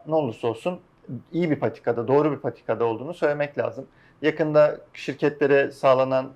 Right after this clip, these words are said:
e, vergi avantajı da kaldırılacak, e, bittikten sonra, yani ta-, tarihi dolduktan sonra devam ettirilmemesi düşünüyor. O da bir miktar çözülme getirecektir. Ama buradan çıkan kaynağın ne kadarı, e, döviz tevdiata, ne kadarı T L mevduata dönecek, onu,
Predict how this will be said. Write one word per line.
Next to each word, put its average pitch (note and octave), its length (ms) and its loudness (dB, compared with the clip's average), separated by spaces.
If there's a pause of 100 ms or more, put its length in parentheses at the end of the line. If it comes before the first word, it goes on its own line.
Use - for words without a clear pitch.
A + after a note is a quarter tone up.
(180)
e, B2 540 -4
vergi C3+ 320 2
avantajı C3 360 0
da C3 100 0
kaldırılacak, A#2 640 -2 (180)
e, A#2 240 -2
bittikten - 480 -4
sonra, A2+ 260 -12
yani A2+ 120 -12 (180)
ta-, C3+ 280 -2
tarihi B2+ 300 0
dolduktan B2 420 -2
sonra C3+ 240 -6
devam B2+ 200 2
ettirilmemesi B2+ 600 -8
düşünüyor. B2+ 380 -10 (440)
O F#3 140 2
da D#3 100 0
bir A#2+ 60 -4
miktar A#2+ 340 -2
çözülme A#2 380 -8
getirecektir. A2+ 640 -10 (360)
Ama D#3+ 260 -2
buradan E3 280 2
çıkan D#3 320 0
kaynağın D3+ 420 0
ne D#3+ 100 0
kadarı, B2+ 500 0 (540)
e, A#2+ 400 4 (480)
döviz C3+ 280 -2
tevdiata, A2+ 500 2
ne C#3+ 140 0
kadarı C3 240 2
T B2+ 220 0
L C3+ 100 2
mevduata B2 500 0
dönecek, A#2 380 -4 (160)
onu, C#3+ 320 -2